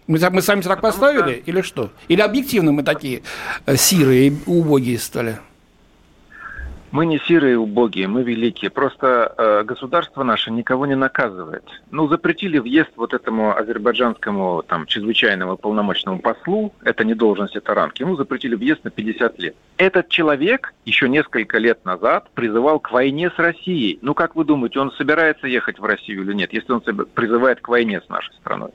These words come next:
Speaker 2: Ну, конечно, нет.
Speaker 1: Ну, а
Speaker 2: Я
Speaker 1: что с ним надо было
Speaker 2: могу
Speaker 1: делать?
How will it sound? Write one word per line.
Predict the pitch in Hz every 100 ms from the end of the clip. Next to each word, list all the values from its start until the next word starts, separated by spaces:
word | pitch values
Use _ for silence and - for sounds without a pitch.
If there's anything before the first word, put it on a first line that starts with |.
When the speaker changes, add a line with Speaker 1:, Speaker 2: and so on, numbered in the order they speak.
| -
Speaker 2:
Ну, | 180
конечно, | 214 254 - 202
нет. | 147 - - - - - - _ _ -
Speaker 1:
Ну, | 160
а | 165
Speaker 2:
Я | 233
Speaker 1:
что | 247
с |
ним | 226
надо | 160 160
было | 151
Speaker 2:
могу | 143
Speaker 1:
делать? | 143 143